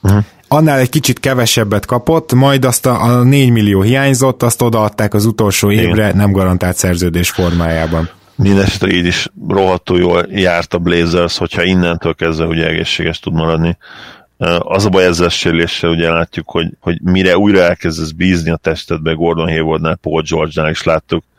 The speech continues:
Speaker 1: Tehát ne, meg, a csont az összefor, az meggyógyul viszonylag hamar, de, de mire újra úgy mersz belemenni párharcokba, az több év is lehet.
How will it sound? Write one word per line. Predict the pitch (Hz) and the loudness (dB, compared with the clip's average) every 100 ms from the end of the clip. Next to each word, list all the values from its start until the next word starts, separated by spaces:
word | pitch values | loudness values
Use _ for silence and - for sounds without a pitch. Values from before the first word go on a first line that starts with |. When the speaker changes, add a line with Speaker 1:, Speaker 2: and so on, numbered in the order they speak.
| _ - - - _ | _ -20 -20 -20 _
Speaker 1:
Tehát | - 147 | -6 -2
ne, | 101 - _ 98 | -2 -2 _ -2
meg, | 123 - | 0 -2
a | - 85 87 | -4 -2 -2
csont | - 110 110 | -2 0 0
az | 110 | 0
összefor, | 110 123 - 92 92 90 | 0 0 -2 -2 0 0
az | 85 | 2
meggyógyul | 98 110 90 80 82 | 0 2 0 0 0
viszonylag | 82 - 80 78 | -2 -2 -4 -4
hamar, | - 101 87 85 76 - _ _ - _ _ _ _ | -4 -2 -2 0 -4 -8 _ _ -20 _ _ _ _
de, | 98 80 87 85 | -10 0 2 2
de | 85 87 | 2 2
mire | 92 92 90 | 2 2 2
újra | 104 104 92 82 85 - _ _ - | 2 2 2 0 -2 -12 _ _ -4
úgy | 95 92 82 | 0 0 2
mersz | 87 87 82 80 | 2 2 0 -2
belemenni | 90 82 82 87 | -2 0 -2 -4
párharcokba, | - 80 82 85 - 82 85 | -2 -2 -2 -2 -4 -2 -2
az | 85 | -2
több | - 85 80 | -2 0 0
év | 82 | -2
is | 80 - | -2 -4
lehet. | - - | -4 -4